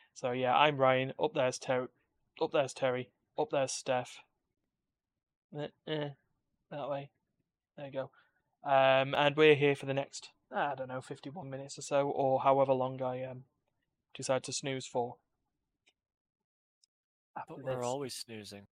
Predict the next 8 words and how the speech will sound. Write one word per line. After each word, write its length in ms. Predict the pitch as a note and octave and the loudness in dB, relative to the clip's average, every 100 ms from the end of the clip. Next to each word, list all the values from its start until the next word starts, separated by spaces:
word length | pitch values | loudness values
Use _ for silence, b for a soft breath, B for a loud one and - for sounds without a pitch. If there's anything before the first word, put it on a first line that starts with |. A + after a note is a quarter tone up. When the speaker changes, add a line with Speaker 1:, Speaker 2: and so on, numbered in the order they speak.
| - | -16
Speaker 1:
Yeah. 440 | C3 B2+ B2+ B2 - B B B B | -8 -4 -2 -2 -6 B B B B
So 200 | - D3+ | 0 2
this 200 | G3 G3+ | 4 2
is 120 | E3 | -2
the 160 | F3 E3 | -4 -6
first 380 | - E3 E3 - | 2 4 4 2
stream 480 | - C#3+ C#3+ C#3+ - | -4 -6 -6 -6 -4
after, 640 | C#3+ C3+ - C3 C3 B2+ | -4 -4 -2 0 2 0